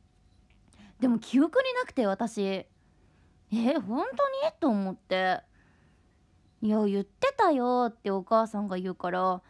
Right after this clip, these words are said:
「えー、全然記憶にない」と思って。で、実家に帰ったタイミングで、めちゃくちゃ数あるサインボールを漁りまくって、「え、どれだっ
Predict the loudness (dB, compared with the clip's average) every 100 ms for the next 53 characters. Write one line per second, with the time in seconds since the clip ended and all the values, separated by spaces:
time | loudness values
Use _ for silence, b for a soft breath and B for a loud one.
0 | b b -2 0 2 2 0 -2 -2 -4
1 | -4 -4 -2 -4 -4 -4 -4 -2 0 0
2 | -2 -2 -2 -2 -2 0 0 0 -2 -2
3 | -2 -2 -2 -4 _ -4 -4 -4 b b
4 | b -4 -2 -2 0 0 2 2 2 -4
5 | -2 0 0 -2 -2 -2 -2 -2 -2 b
6 | b b -2 0 -2 -6 -2 -2 0 -2
7 | -2 -2 -2 0 0 0 0 2 0 0
8 | -2 -2 -6 -8 -6 -6 -8 B B B
9 | -12 -8 -4 0 0